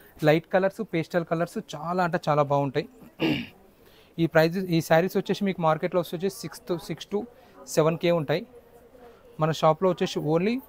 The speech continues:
four thousand రూపీస్కే ఇక్కడ sale చేస్తున్నాం. దీంట్లో కూడా మీకు <clears throat> టెన్ పర్సెంట్ అనేది discount ఉంది,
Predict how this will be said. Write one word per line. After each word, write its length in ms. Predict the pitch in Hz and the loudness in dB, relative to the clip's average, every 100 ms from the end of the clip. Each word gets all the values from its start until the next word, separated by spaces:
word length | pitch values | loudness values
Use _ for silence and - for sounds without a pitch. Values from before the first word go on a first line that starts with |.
| - - _ - - - - - - - | -18 -20 _ -20 -20 -20 -20 -20 -20 0
four 160 | 170 175 | 2 4
thousand 240 | 180 165 175 | 4 4 0
రూపీస్కే 420 | 156 160 - 180 | -4 -10 -4 -2
ఇక్కడ 360 | 156 - - 156 | -2 -8 -6 -4
sale 280 | 135 156 160 | -2 -2 0
చేస్తున్నాం. 380 | 160 - 147 202 _ - - - - _ - | 0 0 -4 -6 _ -20 -20 -20 -20 _ -4
దీంట్లో 380 | 151 175 170 185 | -2 0 2 2
కూడా 160 | 185 | 2
మీకు 400 | 190 165 185 147 - _ 170 | 0 0 0 0 -4 _ -4
<clears throat> 960 | 165 147 120 - - - - - - | -2 -4 -8 -20 -20 -20 -20 -20 -2
టెన్ 140 | 160 151 | -2 2
పర్సెంట్ 280 | 170 - 170 | 0 2 2
అనేది 180 | 165 170 | 2 2
discount 400 | 143 - 156 147 | -2 0 0 0
ఉంది, 260 | 139 196 | -4 -6